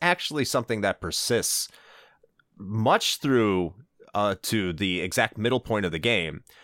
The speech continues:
And then afterwards, it, it still somewhat persists. It's balanced out by, by other elements that, that also kind of make the game, uh, kind of weak on the gameplay side, I think. But, uh,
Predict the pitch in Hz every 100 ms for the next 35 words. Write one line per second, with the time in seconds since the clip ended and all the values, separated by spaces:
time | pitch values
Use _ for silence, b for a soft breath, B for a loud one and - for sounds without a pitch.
0 | b b 113 123 123 _ 143 208 - 131
1 | 110 101 90 - - - 117 - 113 -
2 | - 240 233 - 165 170 - 123 - 98
3 | - 113 - 160 180 170 - 143 - 123
4 | 113 104 98 101 101 160 190 - 127 113
5 | 95 - 113 - b b b - 120 _
6 | 120 156 - 214 208 - 143 180 190 175
7 | 117 135 175 - 156 147 151 147 139 127
8 | b b b b _ _ _ _ _ _
9 | - - - - - 160 147 104 175 185
10 | 170 110 117 139 - 175 170 170 175 180
11 | - 202 247 - b b b b b _
12 | 117 147 143 - - - 131 117